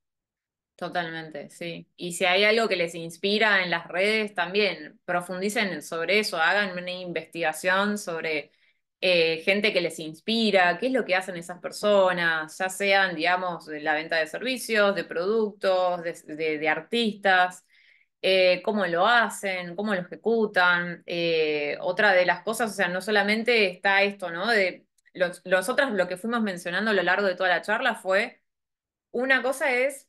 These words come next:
tirar todas las ideas de qué es lo que nos gusta, qué es lo que nos pueden llegar a pagar, ¿no? Pero también hay que ponerlo a prueba después,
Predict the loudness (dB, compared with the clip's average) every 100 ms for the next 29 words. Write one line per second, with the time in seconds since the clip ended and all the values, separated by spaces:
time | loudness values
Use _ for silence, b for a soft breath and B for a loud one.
0 | _ -6 -2 -2 0 0 0 -2 -6 -6
1 | -4 -2 -2 -2 -2 -4 -4 -4 -6 -4
2 | -4 0 0 2 -2 -2 -6 -6 -4 -4
3 | -4 -2 0 2 2 4 4 4 0 -4
4 | -4 -6 -8 _ -4 0 2 2 2 0
5 | -2 -6 -4 0 2 2 0 0 0 0
6 | -2 -2 -4 -8 -14 _ _ _ -16 -16
7 | -12 -12 -12 -16 -20 -20